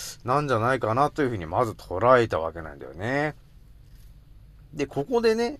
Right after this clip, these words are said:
あのー、終わればよかったんですけど、もう一つね、私の頭の中の引き出しで引っかかってたところと、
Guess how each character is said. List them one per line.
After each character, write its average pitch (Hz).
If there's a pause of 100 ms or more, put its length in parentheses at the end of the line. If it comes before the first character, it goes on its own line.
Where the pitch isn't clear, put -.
あ 143
の 147
ー、 135
終 131
わ 170
れ -
ば 135
よ 113
か 107
っ -
た 92
ん 82
で 76
す -
け 82
ど、 113 (800)
も 202
う -
一 415
つ -
ね、 156
私 151
の 151
頭 156
の 151
中 135
の 98
引 92
き -
出 120
し 113
で 110
引 101
っ -
か 127
か 135
っ -
て 95
た 80
と -
こ -
ろ 98
と、 113